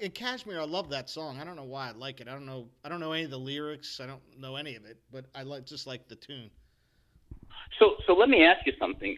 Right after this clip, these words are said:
Speaker 2: You know, um, in terms of music services, do you, do you get, like, Amazon Prime or Spotify or, um,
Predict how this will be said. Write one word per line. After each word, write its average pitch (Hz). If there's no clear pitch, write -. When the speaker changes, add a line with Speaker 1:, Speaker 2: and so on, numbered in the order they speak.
Speaker 2:
You 139
know, 113
um, 107
in 120
terms 175
of 120
music 117
services, 110
do 117
you, 135
do 127
you 127
get, 143
like, 101
Amazon 113
Prime 110
or 90
Spotify 104
or, 90
um, 90